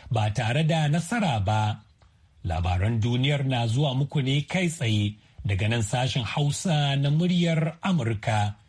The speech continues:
a nan birnin Washington,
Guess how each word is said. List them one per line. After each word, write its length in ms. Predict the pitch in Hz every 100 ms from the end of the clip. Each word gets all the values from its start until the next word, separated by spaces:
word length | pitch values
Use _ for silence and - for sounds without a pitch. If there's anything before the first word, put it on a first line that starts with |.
| _ _
a 100 | 90
nan 260 | 98 113 101
birnin 580 | 117 135 139 139 143 139
Washington, 1400 | 156 190 160 - 202 202 - 185 175 170 170 165 165